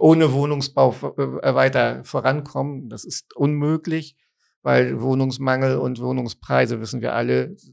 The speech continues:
sie gehen durch die Decke. Der Druck auf Wohnungen ist so erheblich.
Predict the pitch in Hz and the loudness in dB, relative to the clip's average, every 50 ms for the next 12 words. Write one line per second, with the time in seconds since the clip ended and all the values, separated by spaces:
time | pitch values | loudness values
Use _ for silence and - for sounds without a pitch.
0 | _ _ - 131 123 113 123 127 120 117 123 123 120 110 127 117 - - 113 95 | _ _ -14 -14 -12 -8 -8 -6 -4 -2 -2 -2 -2 -2 -4 -4 -4 -8 -6 -4
1 | - 123 - - 143 135 135 139 139 135 127 117 104 107 104 110 107 - - 127 | -4 -4 -2 -2 -2 0 0 -2 -4 -6 -8 -8 -8 -8 -12 -16 -18 -10 -2 0
2 | 143 135 135 - - _ _ - 123 110 - - - 127 127 127 127 127 127 123 | 0 0 0 -8 -18 _ _ -8 -8 -8 -8 -10 -6 -4 -4 -2 -2 -2 -2 -4
3 | 131 135 117 - - 131 123 - 127 120 120 120 127 135 131 131 135 131 131 - | -6 -8 -10 -8 -6 -4 -2 0 0 -2 -2 -2 -4 -4 -4 -6 -6 -6 -6 -10
4 | _ | _